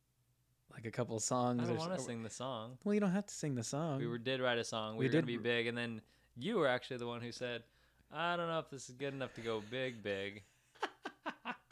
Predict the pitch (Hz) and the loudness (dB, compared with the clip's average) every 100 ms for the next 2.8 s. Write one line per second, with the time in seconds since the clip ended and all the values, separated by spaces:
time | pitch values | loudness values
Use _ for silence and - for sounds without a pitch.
0 | - _ _ _ _ - - _ - - | -20 _ _ _ _ -20 -20 _ -20 -16
1 | - 311 - - 190 - 214 220 185 208 | -2 0 0 2 4 6 8 8 6 6
2 | 151 151 160 135 123 117 120 | 4 6 4 2 0 2 2